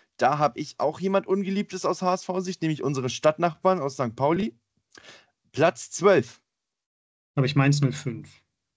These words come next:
Speaker 1: Da habe ich den V F L Wolfsburg. Platz elf.
Speaker 2: Borussia Mönchengladbach.
Speaker 1: Habe ich auch. Dann Top ten, Nummer zehn.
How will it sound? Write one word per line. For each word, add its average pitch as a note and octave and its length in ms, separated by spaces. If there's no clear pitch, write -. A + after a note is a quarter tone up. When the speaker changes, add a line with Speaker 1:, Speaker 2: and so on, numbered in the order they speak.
Speaker 1:
Da C3 60
habe D#3 80
ich F3+ 60
den F3+ 140
V E3+ 200
F E3 80
L D#3 140
Wolfsburg. - 640
Platz - 260
elf. D#3 360
Speaker 2:
Borussia C#3+ 520
Mönchengladbach. C3 800
Speaker 1:
Habe G2+ 160
ich E2+ 100
auch. D3 340
Dann D#3+ 400
Top - 220
ten, D#3+ 360
Nummer E3 260
zehn. E3 380